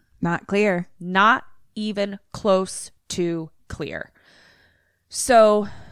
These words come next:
Speaker 2: she's showering, and then all of a sudden she, like, rips the curtain open, and it's just, like, camera on her face, almost staring, like, straight into the camera.
Speaker 1: Mm.
Speaker 2: Like she heard something.
Speaker 1: Right.
Speaker 2: But, like, we didn't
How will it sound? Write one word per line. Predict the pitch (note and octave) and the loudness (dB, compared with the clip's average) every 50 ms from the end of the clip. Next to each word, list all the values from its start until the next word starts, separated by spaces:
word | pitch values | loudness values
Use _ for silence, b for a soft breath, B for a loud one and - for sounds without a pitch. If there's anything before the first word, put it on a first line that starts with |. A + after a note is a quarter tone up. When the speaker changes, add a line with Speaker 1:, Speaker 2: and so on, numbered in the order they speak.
| B B B B B B | B B B B B B
Speaker 2:
she's | B - - - G#3+ - | B -10 -8 -6 -6 -4
showering, | - - E4 E4 E4+ E4 C#4+ A3+ G3+ F#3+ F#3 F3+ F3+ | -2 2 4 6 6 6 6 4 4 2 2 -2 -4
and | F#3+ G3 | -6 -8
then | F#3 - - | -6 -2 2
all | G#3+ A3+ C#4 | 4 4 4
of | C#4+ | 2
a | E4 | 0
sudden | - - C#4+ B3+ A#3 G3+ | -4 -4 -4 -4 -4 -4
she, | - - G#3+ | -6 -4 -2
like, | F#3 E3+ E3 - - b b b b b b b b b | -2 -2 -2 -4 -10 b b b b b b b b b
rips | F3+ F3+ F#3+ A#3+ - - - - | -8 -2 2 2 2 2 0 -6
the | - D#4 | -8 -6
curtain | - B3 A#3+ G3 G3+ G#3 - | -2 -2 -2 -2 -2 -4 -4
open, | - F#3 F3 - E3+ E3 D#3+ - | -4 -4 -4 -2 -4 -4 -4 -6
and | - G3 G#3 | -6 -6 -6
it's | - - | -6 -6
just, | - F#3+ - - | -8 -8 -6 -6
like, | F#3 E3+ _ - | -8 -8 _ -6
camera | - - A#3+ A3+ A#3 A#3 A#3 A#3 - - | -4 0 0 2 2 2 2 2 2 2
on | F#3+ F#3+ F#3 | 2 2 2
her | F3 F3+ F3 | 0 -4 -4
face, | - E3 D#3 D#3+ E3+ - - - | -4 -4 -6 -6 -6 -4 0 0
almost | G#3+ G3+ G#3 G#3+ G#3 - | 0 0 0 -2 -4 -4
staring, | - G3 F3+ F3+ F3 | -4 -4 -4 -4 -4
like, | E3+ E3 E3 | -6 -8 -8
straight | - - - G3+ E3+ C3 | -10 -10 -6 -4 -4 -4
into | - F3 E3 | -4 -6 -10
the | D#3+ | -10
camera. | - - B2 - D#2+ D#2 E2 F#3+ - _ _ - | -10 -12 -14 -12 -12 -12 -14 -14 -16 _ _ -6
Speaker 1:
Mm. | E3 D#3+ D#3 D#3+ E3 - _ _ _ _ _ _ _ _ _ _ _ _ _ _ _ _ _ b b b b b b b b b | -4 -2 -2 -2 -4 -8 _ _ _ _ _ _ _ _ _ _ _ _ _ _ _ _ _ b b b b b b b b b
Speaker 2:
Like | G3 G3 G3 - | 0 0 0 0
she | - - - F#3 | -2 -6 -6 -6
heard | E3+ - G3+ F#3 F#3 - | -4 -2 -2 -4 -4 -6
something. | - D#3+ - - - - - - - - _ - - - | -10 -12 -12 -14 -16 -18 -18 -18 -18 -20 _ -20 -10 -6
Speaker 1:
Right. | F3+ D3+ D3 | -4 -2 0
Speaker 2:
But, | G#3 - - | 0 0 0
like, | F#3+ - - | -2 -4 -6
we | F3 F#3+ G#3+ C#4+ D#4 | -10 -6 -2 0 0
didn't | D#4 A#3+ F3 E3+ D#3 - | 0 0 -2 -6 -8 -14